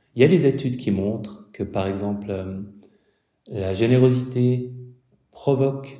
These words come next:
du bien-être. Donc, c'est documenté, c'est quelque chose qui existe. Mais c'est pas quelque chose dont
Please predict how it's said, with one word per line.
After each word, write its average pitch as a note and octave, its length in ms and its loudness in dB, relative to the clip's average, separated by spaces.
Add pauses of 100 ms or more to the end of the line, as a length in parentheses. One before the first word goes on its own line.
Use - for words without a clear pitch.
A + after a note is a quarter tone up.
du G#2 120 -6
bien-être. G#2 540 -4 (840)
Donc, G2+ 260 -10 (1300)
c'est - 160 0
documenté, A2+ 580 -2
c'est - 140 -12
quelque G#2 100 -8
chose A#2+ 180 -6
qui A2 120 -6
existe. G#2 440 -6 (1500)
Mais A2+ 240 0
c'est A#2+ 200 -2
pas D3+ 80 0
quelque C#3 220 0
chose D3 160 -2
dont B2 100 0